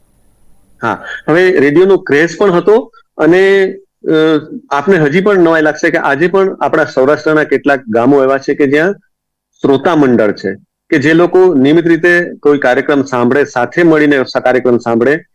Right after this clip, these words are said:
અને હવે તો એવું થઈ ગયું છે કે બધા કાર્યક્રમ ન સાંભળી શકે એક સમયે, તો કોઈ એક વ્યક્તિ કાર્યક્રમનું રેકોર્ડિંગ કરી લે અને એ કાર્યક્રમ પછી પોતાના ગ્રુપમાં વહેંચી દે.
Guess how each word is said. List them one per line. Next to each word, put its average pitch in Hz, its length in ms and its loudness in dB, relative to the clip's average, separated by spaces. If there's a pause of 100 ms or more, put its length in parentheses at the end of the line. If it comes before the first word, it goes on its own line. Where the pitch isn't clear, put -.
(260)
અને 180 580 0
હવે 156 200 0
તો 196 100 2
એવું 202 180 2
થઈ 170 160 -2
ગયું 160 160 0
છે 160 160 -2
કે 175 420 -2 (500)
બધા 143 200 0
કાર્યક્રમ 151 360 0
ન 208 100 2
સાંભળી 139 300 0
શકે 127 240 -4
એક 131 280 0
સમયે, 123 420 0 (300)
તો 196 400 0 (100)
કોઈ 190 180 2
એક 190 180 0
વ્યક્તિ 180 240 -2
કાર્યક્રમનું 156 460 2
રેકોર્ડિંગ 156 480 2
કરી 120 180 0
લે 104 160 0 (320)
અને 180 160 2
એ 202 340 0
કાર્યક્રમ 190 580 -2
પછી 202 440 -4
પોતાના 165 440 0
ગ્રુપમાં 139 460 0
વહેંચી 131 360 0
દે. 117 140 2